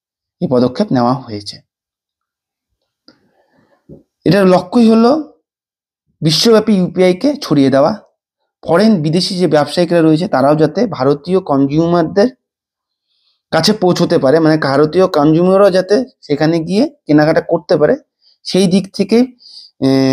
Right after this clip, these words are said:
এই পদক্ষেপ নেওয়া হয়েছে। এবং ক্রেডি-, সেই দিক থেকে আরো বলা হয়েছে ক্রেডিট কার্ড এবং ফরেন কারেন্সি কার্ডও ব্যবহার করা সুযোগ তৈরি করা হচ্ছে। এনপিসিআই ইন্টারন্যাশনাল ইনিশিয়েটিভ হচ্ছে এটা, সেটা দু হাজার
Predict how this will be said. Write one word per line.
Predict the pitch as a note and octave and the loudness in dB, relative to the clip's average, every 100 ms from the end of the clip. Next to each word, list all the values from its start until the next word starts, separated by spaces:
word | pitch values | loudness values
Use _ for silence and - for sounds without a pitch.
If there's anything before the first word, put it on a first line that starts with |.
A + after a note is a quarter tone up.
| C3+ C3+ | 0 0
এই | D3+ D#3 | 0 0
পদক্ষেপ | D#3 D#3+ F3 | 2 2 0
নেওয়া | E3+ E3 | 0 0
হয়েছে। | F3+ A3 | 0 0
এবং | D#3+ D3+ D#3 | 0 0 -2
ক্রেডি-, | D#3+ D#3 - | -4 -4 -6
সেই | - D#3+ | -4 -2
দিক | D#3+ F#3+ | -2 -4
থেকে | G#3+ A3 | -2 -2
আরো | C#3+ F3+ | 0 2
বলা | F#3 G3 G3 | 2 4 2
হয়েছে | G3 - | 0 -4
ক্রেডিট | D#3 D3+ D#3+ | -4 -4 -4
কার্ড | G3+ F3+ | -2 -2
এবং | D3 E3 D#3+ | -2 -4 -6
ফরেন | C3+ D3+ F3+ | -4 -4 -4
কারেন্সি | C3+ C#3 D#3 E3 | 0 0 -2 -8
কার্ডও | - C3+ C3+ E3 | -6 -2 0 0
ব্যবহার | C3+ B2 C3 | 0 0 -2
করা | C#3+ G3+ - _ _ _ _ _ - - _ | 0 -2 -4 _ _ _ _ _ -20 -20 _
সুযোগ | - D3 C#3 G#3 - _ _ _ _ | -6 -2 0 0 -4 _ _ _ _
তৈরি | C3+ C3 | 0 0
করা | D3+ G3 | 0 0
হচ্ছে। | B2+ - - G2 - _ _ _ - _ D3+ | -4 -10 -16 -18 -20 _ _ _ -20 _ -2
এনপিসিআই | F3+ G#3+ G#3+ A3 A3+ B3 C#4 - | 0 2 2 2 2 2 -4 -6
ইন্টারন্যাশনাল | D#3+ E3 F#3 F3+ F#3+ G#3 | -4 -2 0 0 -2 0
ইনিশিয়েটিভ | D#3+ D#3 E3 E3 D#3+ | 2 2 0 -2 -2
হচ্ছে | D#3 E3+ | 0 0
এটা, | C3 E3+ C4+ _ - | 0 -2 -4 _ -6
সেটা | C3+ C3 | -2 2
দু | C3+ | 2
হাজার | C#3 | 2